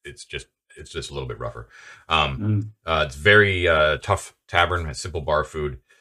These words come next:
Speaker 1: Um, not a place to actually, you would actually stay. Uh, you can't stay for the night or anything like that. Um, it's a sprawling building with two stories. Um,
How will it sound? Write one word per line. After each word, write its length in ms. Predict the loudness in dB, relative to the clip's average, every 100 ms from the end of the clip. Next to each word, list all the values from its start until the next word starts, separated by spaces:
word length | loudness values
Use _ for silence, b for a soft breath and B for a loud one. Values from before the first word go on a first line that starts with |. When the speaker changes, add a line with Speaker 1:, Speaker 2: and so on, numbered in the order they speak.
| _ _ _
Speaker 1:
Um, 360 | -6 -4 -4 -4
not 140 | -4
a 40 | -2
place 200 | -4 -4
to 100 | -2
actually, 180 | -4 -4
you 60 |
would 100 | -4
actually 260 | -4 -4 -8
stay. 440 | -6 -2 -2 -4 -10
Uh, 60 | -16
you 100 | -14
can't 160 | -12 -12
stay 140 | -12
for 80 | -12
the 80 | -10
night 160 | -10 -10
or 40 |
anything 160 | -10 -10
like 120 | -10
that. 240 | -12 -12
Um, 240 | -10 -10 -10
it's 140 | -10
a 80 | -10
sprawling 380 | -8 -2 -2 0
building 220 | -2 -2
with 100 | -6
two 160 | -10 -12
stories. 560 | -8 -2 0 0 -4 -10 _ _ _ _
Um, 480 | -2 2 2 2 -4